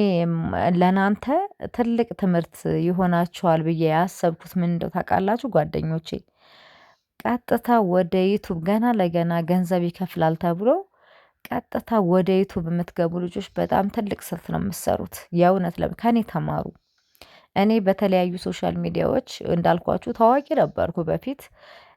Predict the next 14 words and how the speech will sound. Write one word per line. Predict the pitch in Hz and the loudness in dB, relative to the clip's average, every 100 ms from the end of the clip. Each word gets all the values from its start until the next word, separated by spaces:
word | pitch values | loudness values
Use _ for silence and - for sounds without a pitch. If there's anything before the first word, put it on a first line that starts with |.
| - 170 | -6 0
የሁል-፣ | 185 196 214 202 - | 2 4 4 2 -2
ሁለት | 190 233 294 - | 0 2 2 -2
አመት | 214 190 175 - | 0 2 2 -2
ከጠፋው | 185 - 185 - 170 | -4 -2 -2 2 2
በኋላ | 165 160 170 156 151 | 2 0 0 2 0
ነው | 156 156 | -2 -4
ብዙ | 247 285 330 320 | -2 -2 0 0
ነገሮች | 233 156 151 156 - | 0 0 0 -2 -2
የተበላሹት። | 160 170 151 - 165 - 165 - _ _ _ - - _ | -2 0 2 2 -2 -4 -10 -10 _ _ _ -20 -20 _
በፌስቡክ | - 165 - 175 - 180 190 | -4 -4 -2 -8 -8 -6 0
ላይ | 175 180 | 0 0
በሚሊዮን | 165 165 170 180 180 180 185 | 0 0 2 2 2 2 2
የሚቆጠር | 175 165 170 - - - 156 | 0 -2 -2 -2 -2 -2 -2
ህዝብ | 165 160 | -2 -4